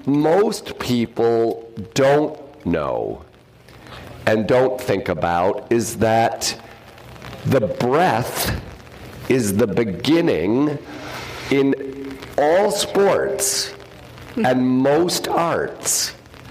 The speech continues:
The breath is taught as an integral part of that sport or that art.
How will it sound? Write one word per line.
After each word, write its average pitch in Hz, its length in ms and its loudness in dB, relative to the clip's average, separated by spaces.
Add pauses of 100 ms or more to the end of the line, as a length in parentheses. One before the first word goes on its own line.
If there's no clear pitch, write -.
(480)
The 131 100 2
breath 143 800 -2 (320)
is 135 360 0
taught 131 640 0 (120)
as 123 220 2
an 110 200 2
integral 139 540 2
part 117 600 0 (320)
of 117 560 2 (960)
that 120 340 2
sport 117 460 2
or 110 120 2
that 104 380 0
art. 80 460 -2